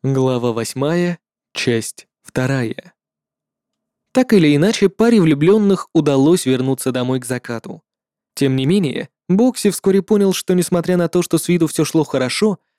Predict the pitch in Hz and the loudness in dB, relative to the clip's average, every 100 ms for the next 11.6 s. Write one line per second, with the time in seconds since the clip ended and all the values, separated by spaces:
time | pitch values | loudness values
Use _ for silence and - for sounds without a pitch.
0 | _ 151 143 131 175 147 - 147 139 139 | _ -2 0 2 0 0 -2 -2 0 0
1 | 135 139 170 175 - 120 - _ - 165 | 0 0 -2 -4 -6 -8 -8 _ -4 -2
2 | 170 165 - 156 160 - 151 - 151 147 | 0 -2 -2 -2 -2 -2 -2 -2 -2 0
3 | 131 - - 131 - - _ _ _ _ | -2 -6 -8 -10 -10 -18 _ _ _ _
4 | _ - 151 196 277 269 220 240 220 - | _ 0 2 2 2 0 0 0 0 2
5 | 226 220 220 190 196 196 196 - 180 - | 0 2 0 2 2 2 0 0 -2 2
6 | 156 135 127 - 214 214 180 - _ - | 0 0 -4 -2 0 0 0 -6 _ -2
7 | 196 190 190 - 139 139 - 135 131 131 | 0 2 0 0 -2 -4 -2 -2 -2 -4
8 | 139 135 - 147 120 - _ _ _ _ | -4 -4 0 -2 -2 -10 _ _ _ _
9 | _ _ _ 143 139 135 165 160 135 - | _ _ _ 0 0 2 2 2 -2 0
10 | 170 156 147 156 151 147 143 165 170 123 | 0 0 0 -2 -2 -2 0 0 0 -4
11 | - 131 160 131 135 - | -6 -6 -4 -6 -10 -16